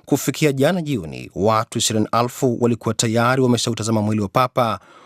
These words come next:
huku karibu watu laki moja walikuwa wamekusanyika nje ya uwanja wa kanisa kuu la Mtakatifu Petro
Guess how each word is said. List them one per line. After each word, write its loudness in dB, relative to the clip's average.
huku 0
karibu 2
watu 0
laki 0
moja -4
walikuwa -2
wamekusanyika 0
nje 2
ya 4
uwanja 0
wa -4
kanisa -2
kuu 0
la 0
Mtakatifu -8
Petro 2